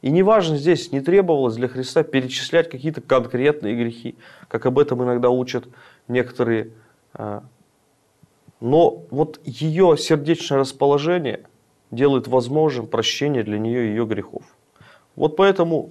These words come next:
ничто иное важно для Христа, как наше любящее сердце, любящее Его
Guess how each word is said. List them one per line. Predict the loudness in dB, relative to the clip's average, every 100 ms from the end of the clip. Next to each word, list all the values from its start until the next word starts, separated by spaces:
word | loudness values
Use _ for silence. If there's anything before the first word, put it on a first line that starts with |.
| -8
ничто | -6 -4 0 2
иное | 4 4 4
важно | 2 0 -2
для | -4
Христа, | -4 -6 -6
как | -8 -4
наше | -4 -4 -6 -8
любящее | -6 -4 -4 -4 -4
сердце, | -4 0 0 0 -8
любящее | -4 -4 -4 -6 -4
Его | -4 -6